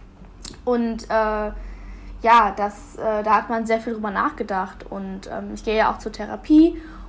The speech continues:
Und, ähm, da weiß man aber auch nicht, wie man das ansprechen soll und ob da einem auch wirklich geholfen werden kann, weil das ist ja dann eben, äh, das sind ja Sachen, die halt eben, äh, einhergehen. Eben,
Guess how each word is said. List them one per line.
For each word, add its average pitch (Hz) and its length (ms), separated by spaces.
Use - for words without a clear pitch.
Und, 220 520
ähm, 214 300
da 214 120
weiß 233 180
man 240 100
aber 214 200
auch - 60
nicht, 240 200
wie 226 40
man 208 100
das 214 100
ansprechen 226 640
soll 196 280
und 208 200
ob 208 100
da 202 640
einem 214 220
auch 220 140
wirklich 233 200
geholfen 254 320
werden 214 240
kann, 214 300
weil 202 100
das 208 160
ist 226 160
ja 220 80
dann 214 300
eben, 220 520
äh, 220 600
das 233 100
sind 240 120
ja 233 80
Sachen, 233 280
die 226 140
halt 226 160
eben, 226 520
äh, - 40
einhergehen. 214 1120
Eben, 202 440